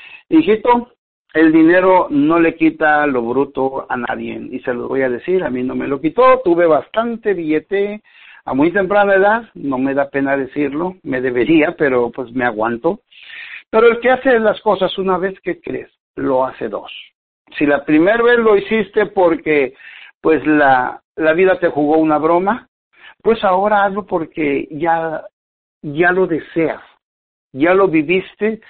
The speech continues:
y no lo quieres dejar. Y de eso se trata. Por eso cuando alguien me dice, "Mario, es que yo tuve, tuve, tuve, tuve",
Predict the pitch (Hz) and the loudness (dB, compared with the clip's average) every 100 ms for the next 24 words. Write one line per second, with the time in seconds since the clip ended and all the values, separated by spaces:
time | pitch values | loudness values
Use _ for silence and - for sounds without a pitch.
0 | - - - 151 151 156 170 165 156 143 | -20 -18 0 2 4 4 2 0 0 2
1 | 147 143 - 131 117 120 - 107 - _ | 2 -2 -10 -14 -6 -6 -4 -6 -8 _
2 | _ _ - 143 185 196 180 156 160 147 | _ _ -8 -4 -4 -6 -10 -6 -2 -2
3 | - 113 _ _ _ _ _ - - - | -4 -12 _ _ _ _ _ -20 -16 -2
4 | 165 170 185 165 151 160 170 165 147 147 | 0 0 0 2 4 2 2 2 2 0
5 | 147 165 156 160 - 170 160 175 175 185 | 0 2 2 -2 -4 -6 -2 -2 0 0
6 | 175 165 160 180 180 165 156 165 196 170 | 2 0 0 2 2 2 0 0 2 2
7 | 156 - 220 208 151 113 | 0 0 0 2 2 -2